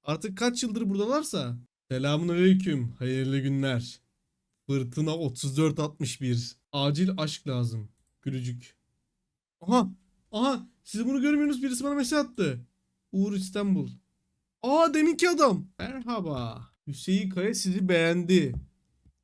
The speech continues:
Hüseyin Kaya beni beğenmiş. Hüseyin Kaya bir mesaj attı. Selam. Selam. Ben en iyisi kendimi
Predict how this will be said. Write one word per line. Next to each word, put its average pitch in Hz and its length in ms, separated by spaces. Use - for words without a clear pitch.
Hüseyin 202 320
Kaya 190 280
beni 214 220
beğenmiş. 190 720
Hüseyin 226 340
Kaya 285 260
bir 294 80
mesaj 254 320
attı. 170 540
Selam. 135 340
Selam. 110 340
Ben 143 180
en 160 120
iyisi 156 320
kendimi 151 520